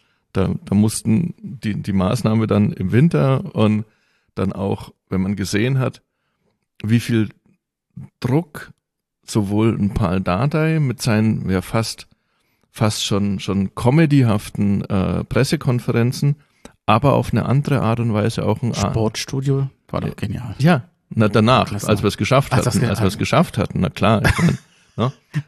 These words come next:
Speaker 1: Aber auch ein Arne Friedrich, der, der auch instinktiv, der, ähm, wie viel Druck die von der Mannschaft nehmen mussten, auch dann nach der Corona-Situation,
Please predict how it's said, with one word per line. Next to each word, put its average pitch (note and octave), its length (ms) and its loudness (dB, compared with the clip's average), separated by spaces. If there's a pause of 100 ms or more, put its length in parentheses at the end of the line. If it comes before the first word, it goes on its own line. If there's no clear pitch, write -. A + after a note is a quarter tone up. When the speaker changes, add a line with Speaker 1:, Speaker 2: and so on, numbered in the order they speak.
(120)
Speaker 1:
Aber A2+ 240 4
auch A#2 160 0
ein A#2+ 120 -4
Arne G#2+ 280 2
Friedrich, C#3 520 0
der, G#2+ 300 0
der - 260 -4
auch C#3+ 200 0
instinktiv, B2 880 -2
der, A2+ 260 0 (720)
ähm, G2+ 560 0 (240)
wie G#2 280 0
viel A#2 220 -2
Druck - 340 -4
die C3 140 0
von A#2 220 -2
der A2 100 0
Mannschaft B2 480 -4
nehmen E3 400 2
mussten, G#2+ 640 -2
auch G#2 200 0
dann G#2+ 520 0
nach F#2+ 160 0
der G2+ 160 -2
Corona-Situation, G#2 1300 0